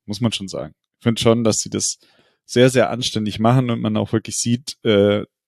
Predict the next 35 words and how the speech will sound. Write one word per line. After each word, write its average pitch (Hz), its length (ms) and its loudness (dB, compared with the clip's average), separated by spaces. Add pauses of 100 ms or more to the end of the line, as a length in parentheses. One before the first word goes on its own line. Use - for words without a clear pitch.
was 110 240 2
sie 117 100 0
da 107 180 4
in 104 80 -2
diesem, 101 680 -8 (420)
wie 110 280 0
wollen 110 140 4
wir's 110 200 -2
nennen, 120 240 2
drei 107 200 4
vier 113 120 4
drei, 120 420 2
drei 110 240 0
vier 120 240 2
zwei 110 240 0
eins, 127 380 -2 (160)
was 117 200 0
sie 120 80 -6
da 113 100 0
gespielt 113 400 -6
haben, 110 260 0 (760)
was 98 180 2
sie - 80 0
da 95 140 4
vorhaben. 92 520 0 (600)
Und 98 500 -4 (600)
ich 90 100 -12
meine, 104 180 -4
so 107 100 0
ein 98 60 -8
Kaminski, 127 760 0 (440)
wer 110 160 2
hätt's 113 220 2
gedacht, 120 420 0
ja? 107 120 4